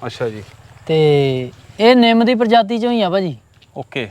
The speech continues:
Speaker 2: ਤੇ ਨਿੰਮ ਦੀ ਭੈਣ ਹੀ ਕਹਿ ਸਕਦੇ ਆ।
Speaker 1: ਓਕੇ, ਠੀਕ ਆ।
Speaker 2: ਤੇ ਇਹ ਭਾਜੀ ਜਦੋਂ ਬੰਦੇ ਨੂੰ ਪਾਇਲਸ ਹੋ ਜਾਂਦੀ ਆ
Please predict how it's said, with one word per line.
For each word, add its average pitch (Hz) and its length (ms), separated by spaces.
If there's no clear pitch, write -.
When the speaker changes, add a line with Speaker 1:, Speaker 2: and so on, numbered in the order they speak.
Speaker 2:
ਤੇ 151 140
ਨਿੰਮ 190 300
ਦੀ 214 100
ਭੈਣ 202 280
ਹੀ 165 80
ਕਹਿ 165 140
ਸਕਦੇ 156 320
ਆ। 208 140
Speaker 1:
ਓਕੇ, 127 300
ਠੀਕ 120 260
ਆ। 107 120
Speaker 2:
ਤੇ 151 380
ਇਹ 247 180
ਭਾਜੀ 240 300
ਜਦੋਂ 220 420
ਬੰਦੇ 196 300
ਨੂੰ 196 360
ਪਾਇਲਸ 196 380
ਹੋ 208 100
ਜਾਂਦੀ 180 360
ਆ 147 80